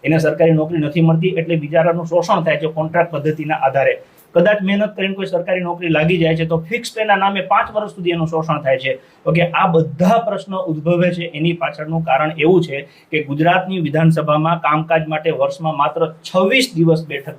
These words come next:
મળી છે. મારી પાસે એનું આખો લિસ્ટ છે. ત્રણસો પાસઠ દિવસમાંથી જે રાજ્યનું આખું સંચાલન કરવાનું કામ કરવાનું છે એ વિધાનસભાએ કરવાનું છે.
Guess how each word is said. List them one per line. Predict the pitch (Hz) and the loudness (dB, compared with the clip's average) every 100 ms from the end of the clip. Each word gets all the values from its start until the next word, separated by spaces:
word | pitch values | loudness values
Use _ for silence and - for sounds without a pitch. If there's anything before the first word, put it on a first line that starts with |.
| 135 | -8
મળી | 156 165 | -6 -6
છે. | 165 | -2
મારી | 139 139 | -2 0
પાસે | 139 - 139 | -2 -4 -4
એનું | 135 | -4
આખો | - 135 | -4 -6
લિસ્ટ | 123 120 - - | -10 -14 -20 -20
છે. | - - _ _ _ - - - | -20 -20 _ _ _ -20 -20 -6
ત્રણસો | 165 170 196 185 | 0 2 2 2
પાસઠ | 160 160 180 | 2 2 0
દિવસમાંથી | 156 156 165 156 143 160 | 0 0 0 0 -2 -2
જે | 135 156 | -2 0
રાજ્યનું | 160 143 156 165 165 | 2 2 2 2 2
આખું | 151 165 | 0 -4
સંચાલન | 160 143 151 160 165 160 | -8 -10 -2 0 2 0
કરવાનું | 151 156 160 151 | 0 2 2 2
કામ | 139 156 | 0 0
કરવાનું | 156 156 160 156 | 0 2 0 -2
છે | 170 | -4
એ | 160 | -4
વિધાનસભાએ | 135 131 160 160 156 147 | -10 -4 -2 -2 -2 -4
કરવાનું | 147 139 165 160 139 | -4 -2 0 0 -4
છે. | 127 | -16